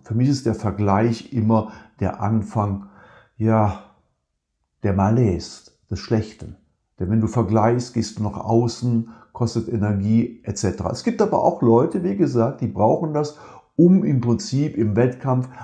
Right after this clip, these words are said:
"Ach, der hat gesagt, ich bin nicht gut", so eine Art Gegenteilssortiere, wie man das so schön in der N L P nennt. "Ich gebe da mehr Gas, ich mache da mehr draus." Why not? Es muss jeder wissen, wie er selbst tickt.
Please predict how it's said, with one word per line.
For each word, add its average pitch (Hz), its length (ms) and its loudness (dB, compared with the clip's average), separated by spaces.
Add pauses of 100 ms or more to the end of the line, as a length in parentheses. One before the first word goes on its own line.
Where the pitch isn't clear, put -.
(100)
"Ach, - 460 -2
der 135 200 2
hat 139 140 -4
gesagt, 127 320 -2
ich - 140 -12
bin 110 120 0
nicht 110 220 0
gut", 151 340 0 (280)
so - 120 -10
eine 101 100 -4
Art 107 180 -4
Gegenteilssortiere, 123 920 -2
wie 113 60 0
man 113 120 2
das 110 120 -2
so 110 80 -8
schön 110 300 -2
in 107 60 -2
der 107 100 -4
N 107 120 -2
L 104 80 -2
P 107 260 0
nennt. 101 320 -2 (380)
"Ich 117 260 0
gebe 113 160 2
da 101 120 0
mehr 104 280 0
Gas, 95 380 0
ich 98 120 -10
mache 95 220 0
da 85 80 -2
mehr 87 260 -2
draus." - 440 -12
Why 120 260 4
not? 123 300 0
Es - 120 -12
muss 110 200 -2
jeder 107 200 0
wissen, 98 320 -4
wie 95 180 -2
er 95 140 -2
selbst 87 400 -8
tickt. - 280 -8